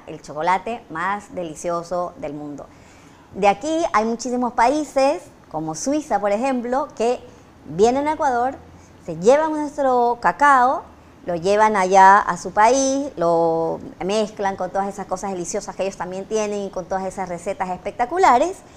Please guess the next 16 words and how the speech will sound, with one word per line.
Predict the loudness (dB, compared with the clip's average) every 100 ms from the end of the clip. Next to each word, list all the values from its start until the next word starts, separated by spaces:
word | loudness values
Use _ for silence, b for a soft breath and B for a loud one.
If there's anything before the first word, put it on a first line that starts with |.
| B B
y | 0
luego | 4 4 2 -2 -8 -10
regresa | -2 0 2 -2 -2 -8 -10
a | -10
todas | -4 -4
partes | 0 -2 0
del | -4
mundo, | -4 -4 -6 -10
también | -12 -10 -8 -6
a |
Ecuador, | -4 -2 -2 -6 -8 -20 B B B -12
en | -6
forma | -4 0 0
de | 2 0 -4
unos | -10 -8 -8
dulces | -8 -6 -8